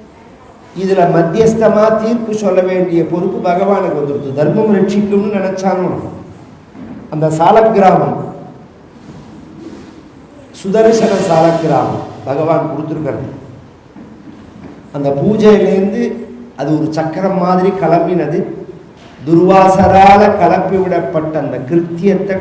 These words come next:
கொன்னது. பரகர்ம மந்திர யந்திர தந்திர ஔஷத அஸ்திரான் சம்ஹர சம்ஹர மிருத்யோர்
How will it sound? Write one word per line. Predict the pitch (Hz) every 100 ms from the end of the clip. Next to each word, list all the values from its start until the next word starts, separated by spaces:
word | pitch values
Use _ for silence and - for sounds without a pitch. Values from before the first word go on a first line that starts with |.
| -
கொன்னது. | 147 151 160 156 - - - - -
பரகர்ம | 143 160 151 147 147 165 165
மந்திர | 147 147 - 139
யந்திர | 135 135 151 143 - - - -
தந்திர | 139 147 147 185 - 139
ஔஷத | 156 156 151 165 - - - - 127
அஸ்திரான் | 131 131 165 175 190 - -
சம்ஹர | 147 160 160 175 190
சம்ஹர | 165 160 156 156 135 - - - - - - -
மிருத்யோர் | 156 165 165 190 190 180